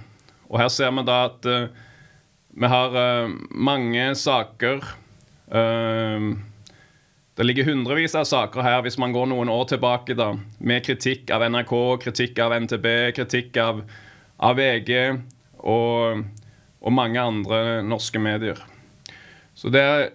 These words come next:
det er veldig lurt å så grave litt på denne nettsiden, fordi at alt, ehm, alt kan vi ikke, alt det viktige kan vi ikke gjøre synlig sånn, eh, direkte på,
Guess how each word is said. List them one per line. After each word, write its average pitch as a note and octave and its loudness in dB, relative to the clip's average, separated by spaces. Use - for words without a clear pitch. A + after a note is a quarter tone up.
det C#3 2
er C#3 2
veldig C#3+ 0
lurt D3 -2
å C#3+ -2
så C3 0
grave C3 4
litt D3+ -4
på C#3 0
denne C3+ 0
nettsiden, C#3+ -2
fordi C3 -2
at - -6
alt, A#2+ -2
ehm, A#2 0
alt C#3 -2
kan C3+ 2
vi C3 0
ikke, C3+ 0
alt B2+ 2
det B2+ 0
viktige C3 0
kan C3 -2
vi B2+ -2
ikke C3+ -2
gjøre C3 -2
synlig A2+ 0
sånn, A2+ -2
eh, A2 0
direkte A#2+ -2
på, A#2 -2